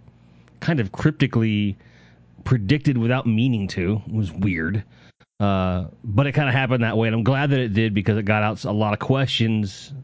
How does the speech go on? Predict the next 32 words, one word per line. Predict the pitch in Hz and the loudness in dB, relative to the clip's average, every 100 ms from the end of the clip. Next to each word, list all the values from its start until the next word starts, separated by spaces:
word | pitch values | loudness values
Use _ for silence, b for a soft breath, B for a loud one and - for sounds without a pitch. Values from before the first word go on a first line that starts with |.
| - | -4
that | 113 | 0
I | 113 | 2
wanted | 110 120 110 117 | 2 0 2 2
answered, | 147 139 110 107 | 0 0 0 0
and | 107 | 0
some | 131 226 | 0 0
I | |
didn't | 196 220 185 | 2 0 -2
realize | 135 175 240 107 | 0 0 0 0
I | 104 | 0
wanted | 101 98 98 | 0 0 0
answered. | 101 98 87 | 0 -2 -6
I'm | - - - - - - | -8 -20 -20 -20 -20 -4
gonna | 151 | -2
give | 165 160 | 0 0
you | |
my | 147 135 | 0 0
first | 175 208 - | 0 0 0
impressions | 160 131 123 107 107 107 - B B B B B B B - | 0 0 0 0 -2 -4 -8 B B B B B B B -4
on | 147 147 139 135 135 123 B B _ - _ - - _ _ _ _ _ _ _ _ - | 0 2 2 2 0 -2 B B _ -20 _ -20 -20 _ _ _ _ _ _ _ _ -4
what | 117 123 165 202 | 0 2 2 2
it | 175 | 2
is | 156 143 139 123 - | 2 2 0 -2 -2
that, | 120 131 127 | 2 2 0
that | 120 - | -2 0
was | 123 | 0
said | - - 135 190 247 226 B B B B - 120 | 0 0 2 2 0 -4 B B B B -6 -2
and | 123 | 0
how | 117 139 | 0 0
I | 135 131 | 2 0
feel | 131 143 143 135 139 | -2 0 2 2 0
about, | 117 110 113 110 - - | 0 2 2 0 -2 -10